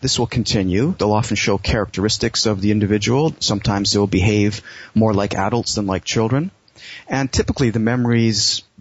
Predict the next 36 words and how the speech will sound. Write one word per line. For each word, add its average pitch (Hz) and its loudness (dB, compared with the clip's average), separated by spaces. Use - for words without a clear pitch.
begin 110 0
to 104 -4
fade 107 0
by 95 0
around 101 0
six - -4
or 107 -2
seven. 113 -2
They're 131 2
usually 147 0
gone 90 0
by 98 -6
the 95 0
time 98 0
the 95 0
child 92 -2
is - -4
eight 92 2
or 95 0
nine 90 2
years 90 2
old. 90 2
Although 131 2
some 151 2
of 120 0
the, 107 4
uh, 98 2
uh, 87 2
habits, - -2
uh, - -8
of 85 -2
the 98 -4
previous - -2
personality 98 0
will 87 0
persist. - -2